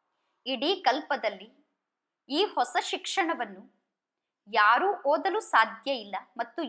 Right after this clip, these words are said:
ಯಾರೂ ಓದಿಸುವುದೂ ಇಲ್ಲ. ಈ ಶಿಕ್ಷಣದಿಂದ ಸತ್ಯುಗದ ರಾಜಧಾನಿ ಸ್ಥಾಪನೆ ಆಗುತ್ತಾ ಇದೆ. ಓಂ ಶಾಂತಿ. ಇದಂತೂ ಮಕ್ಕಳಿಗೆ ಗೊತ್ತಿದೆ,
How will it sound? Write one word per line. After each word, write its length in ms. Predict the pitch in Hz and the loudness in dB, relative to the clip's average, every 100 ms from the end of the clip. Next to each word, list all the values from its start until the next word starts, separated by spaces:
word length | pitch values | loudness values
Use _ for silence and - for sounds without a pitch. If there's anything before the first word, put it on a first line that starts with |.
| 220 | 4
ಯಾರೂ 240 | 202 262 330 226 | 4 4 -2 -2
ಓದಿಸುವುದೂ 600 | 254 349 - 330 392 403 403 | -2 -2 -8 -6 -4 -2 -4
ಇಲ್ಲ. 200 | 247 196 196 _ _ _ _ _ _ _ _ _ 254 | -6 -10 -12 _ _ _ _ _ _ _ _ _ -6
ಈ 120 | 330 415 - | -2 -2 -4
ಶಿಕ್ಷಣದಿಂದ 720 | 302 - 392 392 302 247 190 185 _ _ _ _ _ _ - | -8 -4 0 0 -2 -8 -12 -18 _ _ _ _ _ _ -20
ಸತ್ಯುಗದ 720 | - 254 - - 392 415 403 392 | -4 -4 -4 -4 -2 0 2 4
ರಾಜಧಾನಿ 760 | 220 220 - 381 349 349 370 | 4 0 -6 -4 2 2 0
ಸ್ಥಾಪನೆ 600 | 370 - 220 214 285 311 - | -6 2 2 2 -2 -4 -2
ಆಗುತ್ತಾ 440 | 226 226 277 _ 240 | -2 -4 -10 _ -4
ಇದೆ. 220 | 185 - _ _ _ _ _ _ _ _ _ _ 233 | -4 -12 _ _ _ _ _ _ _ _ _ _ 0
ಓಂ 180 | 269 320 302 | 0 0 -6
ಶಾಂತಿ. 460 | - 202 190 _ 214 233 _ _ _ _ _ _ _ _ _ | -6 -6 -6 _ -20 _ _ _ _ _ _ _ _ _ _
ಇದಂತೂ 500 | 254 220 311 - - 427 320 | -6 2 2 2 0 0 2
ಮಕ್ಕಳಿಗೆ 540 | 240 - 349 381 392 | -2 2 2 2 0
ಗೊತ್ತಿದೆ, 460 | 285 233 - 214 | -4 -6 -10 -14